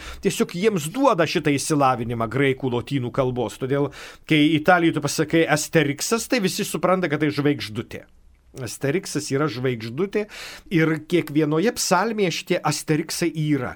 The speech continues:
Ir būtent Asteriksai sudaro, leidžia sudaryti ritmą. Ir ypatingai, kai mes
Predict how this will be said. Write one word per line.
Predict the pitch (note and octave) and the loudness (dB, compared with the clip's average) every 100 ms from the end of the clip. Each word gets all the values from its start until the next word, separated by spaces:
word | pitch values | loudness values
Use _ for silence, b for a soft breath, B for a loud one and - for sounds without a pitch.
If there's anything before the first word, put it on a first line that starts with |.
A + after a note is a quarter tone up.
| B B B B G#3+ | B B B B 2
Ir | F3+ | 2
būtent | F3+ D4 F#3 - - | 2 2 2 0 0
Asteriksai | F3 - - F#3+ C#4+ - D4+ | 0 0 0 0 0 2 2
sudaro, | D4 - E3 G3 A3 G3+ F3+ B B B - | 2 0 2 2 4 4 2 B B B -8
leidžia | F#3 G3 A3+ E3 F#3+ - | -2 0 2 2 0 -4
sudaryti | - D#3+ G3 G#3 E3+ D#3+ | -6 -2 -2 0 0 2
ritmą. | D#3+ D#3 A#3 - C#3 F#2+ - _ _ _ - | 0 2 0 -2 -4 -4 -10 _ _ _ -2
Ir | D#3 | 0
ypatingai, | D3+ E3 C4 A#3+ E3 | 0 -2 0 0 2
kai | D#3 | 0
mes | D3 F3 | 0 -2